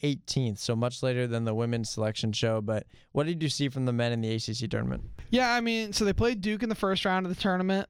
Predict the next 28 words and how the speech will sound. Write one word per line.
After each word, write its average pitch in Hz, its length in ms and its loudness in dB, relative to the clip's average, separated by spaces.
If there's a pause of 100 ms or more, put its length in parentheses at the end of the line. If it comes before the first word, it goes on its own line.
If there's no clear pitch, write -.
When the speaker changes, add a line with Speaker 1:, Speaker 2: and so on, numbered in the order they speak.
(200)
Speaker 2:
and 180 420 2
they 180 60 2
won 196 180 2
two 226 160 2
one. 202 440 0 (100)
That 175 160 4
was 180 120 2
a 185 60 2
pretty 190 180 2
good 180 180 0
game. 180 360 2 (720)
I'm 175 100 0
trying 233 180 2
to 254 60 2
remember 202 300 2
who 170 80 2
got 185 160 4
the 175 80 -2
winner 175 220 2
in 180 80 2
that. 180 360 2
Uh, 170 300 2
th-, - 920 -12 (120)
Kudamuskwe, 269 760 2
if - 160 -8
I'm 277 260 -4
not, 277 400 0
no. 156 380 2